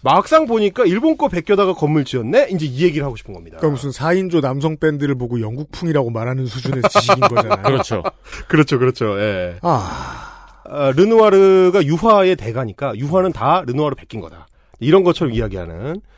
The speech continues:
Speaker 1: 그 맥락이라고 보시면 될 것 같습니다.
Speaker 2: 음.
Speaker 1: 그러니까 자기가 그동안 봐왔던, 그리고 베껴왔던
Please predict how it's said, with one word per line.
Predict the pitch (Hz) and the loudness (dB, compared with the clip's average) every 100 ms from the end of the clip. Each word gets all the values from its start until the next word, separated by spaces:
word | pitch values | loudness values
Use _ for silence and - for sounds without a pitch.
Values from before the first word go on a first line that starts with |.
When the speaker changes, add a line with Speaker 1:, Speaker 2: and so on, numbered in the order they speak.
| _ - | _ 0
Speaker 1:
그 | 180 | 4
맥락이라고 | 165 151 147 143 135 | 4 4 4 2 -2
보시면 | 123 127 | -2 -4
될 | 107 | -4
것 | 98 | -8
같습니다. | - 87 127 | -12 -12 -12
Speaker 2:
음. | 117 113 - - | -12 -14 -18 -8
Speaker 1:
그러니까 | - 240 220 190 - - _ _ | 0 2 4 2 2 -8 _ _
자기가 | - 160 180 233 247 233 | -4 -4 -2 2 4 2
그동안 | 190 196 208 196 | 2 2 2 0
봐왔던, | - 151 170 - 151 180 | 0 0 0 0 0 0
그리고 | 175 165 | -2 -2
베껴왔던 | 139 214 208 190 - 208 202 | -2 2 2 2 0 2 2